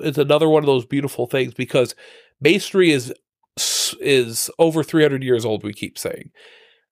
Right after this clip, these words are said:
But we walk through the same steps that George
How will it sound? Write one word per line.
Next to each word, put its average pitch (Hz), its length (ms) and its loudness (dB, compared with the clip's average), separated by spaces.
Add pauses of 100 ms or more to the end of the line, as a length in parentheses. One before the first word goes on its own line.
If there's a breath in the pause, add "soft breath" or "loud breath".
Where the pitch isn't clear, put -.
But 151 140 2
we 233 260 2
walk 170 580 -2
through 175 440 -2
the - 140 -8
same 170 580 -2
steps - 680 -6
that - 180 -6
George 110 360 -4